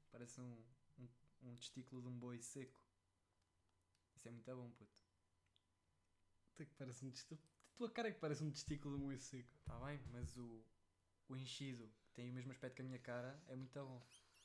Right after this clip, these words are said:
Speaker 1: Lá está, eu acho que tu consegues fazer uma sandes muito boa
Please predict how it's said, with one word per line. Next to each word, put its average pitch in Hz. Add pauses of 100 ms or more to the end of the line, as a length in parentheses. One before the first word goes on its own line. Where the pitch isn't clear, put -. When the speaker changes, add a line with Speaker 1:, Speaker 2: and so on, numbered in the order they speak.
(1080)
Speaker 1:
Lá 127
está, 131 (120)
eu 123
acho 131
que 123 (1160)
tu -
consegues 143
fazer 120 (960)
uma 139
sandes 120 (300)
muito 160
boa 135